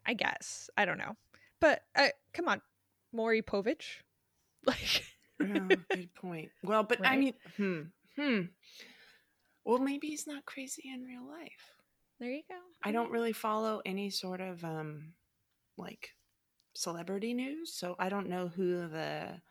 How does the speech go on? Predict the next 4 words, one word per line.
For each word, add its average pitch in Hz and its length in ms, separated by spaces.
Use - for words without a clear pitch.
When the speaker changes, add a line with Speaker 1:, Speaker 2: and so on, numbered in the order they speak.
Speaker 2:
true 156 640
nutty 160 240
ones - 260
are. 87 300